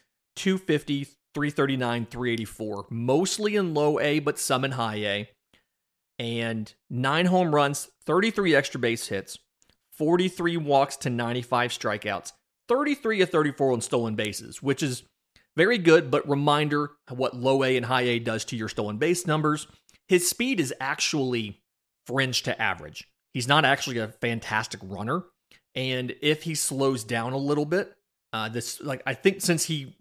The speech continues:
was signed and he hit it, hit stateside in twenty twenty-one, you've already seen the speed tick back a little bit. I think he's gonna end up moving from short to third. The arm's above average, he can do it.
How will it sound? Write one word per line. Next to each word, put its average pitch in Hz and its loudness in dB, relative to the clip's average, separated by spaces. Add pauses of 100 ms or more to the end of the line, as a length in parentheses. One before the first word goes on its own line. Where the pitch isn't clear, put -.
was 127 2
signed 139 2
and 113 -4
he 131 -2
hit 139 -2
it, - -4
hit 170 -2
stateside 120 -2 (480)
in 135 -2
twenty 135 -2
twenty-one, 127 -2
you've 117 -4
already 123 -2
seen 123 -4
the 127 -4
speed 127 -4
tick - -14 (100)
back 107 -2
a 156 -4
little 165 -2
bit. 202 -4 (320)
I 131 2
think 170 0
he's 139 -4
gonna 139 0
end 131 -2
up 120 -2
moving 123 2
from 113 -8
short - -2 (360)
to 120 -2
third. 104 -6
The 98 -8
arm's 135 0
above 127 0
average, 131 -2
he 117 -10
can 98 -8
do 151 4
it. 156 0